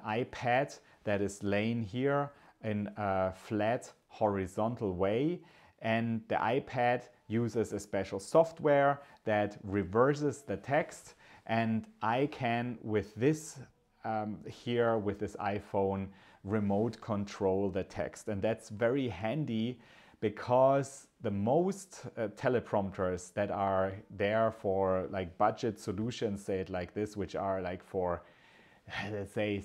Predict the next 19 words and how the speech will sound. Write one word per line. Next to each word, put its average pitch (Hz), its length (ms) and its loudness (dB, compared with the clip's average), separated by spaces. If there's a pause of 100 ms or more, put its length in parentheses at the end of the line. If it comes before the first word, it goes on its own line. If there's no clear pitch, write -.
semi-professionals 117 1200 0
like 98 280 0
us 107 240 -2
here, 92 460 2
like 90 260 -4
the 95 100 -2
creators, 101 720 0 (320)
they 113 300 0 (100)
only 127 360 2
have 104 460 0
these 104 240 -2
kind 92 300 -6
of - 180 -10
clickers, 139 760 4 (220)
or 104 180 0
they 98 120 -2
use 95 580 -4
the, 87 480 0 (380)
uh, 90 360 -6